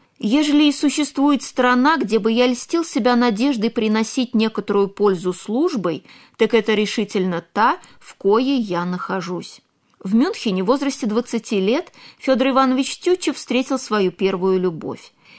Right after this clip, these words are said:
Ей стала представительница старинного и очень богатого рода – графиня Амалия фон Лерхенфельд.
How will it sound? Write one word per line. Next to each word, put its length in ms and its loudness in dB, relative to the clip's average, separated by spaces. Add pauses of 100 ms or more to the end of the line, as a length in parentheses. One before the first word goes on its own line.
(140)
Ей 180 0
стала 300 2
представительница 960 0
старинного 640 0
и 160 -2
очень 340 2
богатого 560 0
рода – 440 -2 (280)
графиня 560 2
Амалия 540 2
фон 340 0 (240)
Лерхенфельд. 1000 -2